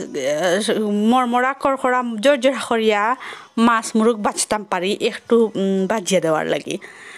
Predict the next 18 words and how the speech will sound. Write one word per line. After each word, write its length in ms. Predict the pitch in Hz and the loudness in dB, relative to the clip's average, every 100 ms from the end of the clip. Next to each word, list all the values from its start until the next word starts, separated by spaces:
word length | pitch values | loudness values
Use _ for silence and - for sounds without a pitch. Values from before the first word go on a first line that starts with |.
| - - | -20 -4
তো 80 | 247 | -2
আসলে 500 | 247 285 392 403 403 | 0 0 2 2 2
একটা 220 | 349 - | 0 -2
একটু 220 | 330 - 302 | -2 0 0
ফা-, 180 | 302 | 0
একটা 240 | - - 262 | -4 -4 -2
ফানি 320 | 262 240 240 | 0 -2 -2
করে 260 | - 233 220 | 0 0 2
কইলাম, 460 | 214 190 185 190 | 0 0 0 -2
কারণ 300 | 208 220 220 226 | -2 -2 -2 -2
আমি 320 | 254 254 285 | -2 2 2
নানি, 340 | 330 311 294 285 - - - - - | 4 4 2 0 -8 -20 -20 -20 -6
আহ, 180 | 233 233 | -4 0
মাছ 400 | 254 240 247 - | 0 2 0 0
মুরগ 280 | 277 277 262 262 | 2 4 4 2
খুব, 280 | 247 214 | 0 2
আহ, 260 | 226 220 202 | 2 4 2
সুন্দর 360 | - 285 285 | 2 4 4